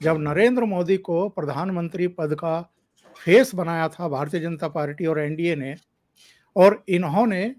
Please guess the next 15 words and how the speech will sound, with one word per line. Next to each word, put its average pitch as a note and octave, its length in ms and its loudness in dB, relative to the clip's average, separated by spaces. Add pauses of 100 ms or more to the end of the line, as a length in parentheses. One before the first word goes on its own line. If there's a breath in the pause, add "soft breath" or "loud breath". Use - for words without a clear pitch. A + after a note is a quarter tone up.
(200)
मोदी E3+ 360 -2
जी A3 120 -4
के A3 140 0
बारे F3 240 -2
में G#3 280 -6
क्या-क्या E3+ 440 -4
नहीं E3 400 -6
कहा D3+ 300 -6
था D3 180 -10
उस C3+ 180 -14
समय, C3+ 260 -14 (800)
और F3+ 320 2
किस-किस B3+ 500 -2
तरह G3 200 2
से, G#3 260 -2